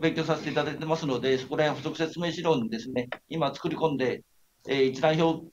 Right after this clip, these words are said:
等も出してですね、皆さんにご説明する準備を進めてございます。加えてですね、今回、今日のご指導、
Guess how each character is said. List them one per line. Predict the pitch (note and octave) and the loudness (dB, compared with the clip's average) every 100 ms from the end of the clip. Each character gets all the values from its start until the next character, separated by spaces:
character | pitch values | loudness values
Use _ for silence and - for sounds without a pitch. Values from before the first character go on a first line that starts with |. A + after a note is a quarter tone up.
| _ | _
等 | F#3 D3+ | 4 4
も | B2+ | 2
出 | A#2+ | -2
し | |
て | - | -4
で | G#2 | -6
す | G2 | -10
ね、 | - _ _ _ _ _ | -16 _ _ _ _ _
皆 | D#3 D3+ | 0 2
さ | D3+ | 4
ん | C#3 | 2
に | |
ご | B2+ | 2
説 | C3 C#3+ D3 | 0 -2 0
明 | C#3+ | -2
す | C#3 D3 | -2 -2
る | D3+ | -2
準 | C3 D3+ | 0 2
備 | B2 | 0
を | |
進 | - C#3+ | -2 -2
め | C3 | 0
て | A#2 | 0
ご | |
ざ | A2+ | 0
い | A2 | -2
ま | G#2+ | -2
す。 | - - - - - | -6 -14 -20 -20 -4
加 | - F3+ | 6 6
え | F#3+ | 8
て | G3 | 6
で | D#3+ | 4
す | |
ね、 | D3 D3 | -2 -2
今 | E3 D#3+ | 0 2
回、 | C3 A#2 - _ _ - | 2 2 -6 _ _ 2
今 | E3+ | 4
日 | |
の | C3+ - - - | 4 -2 -10 -8
ご | C3 | -6
指 | - | 2
導、 | D3+ A2 | 4 4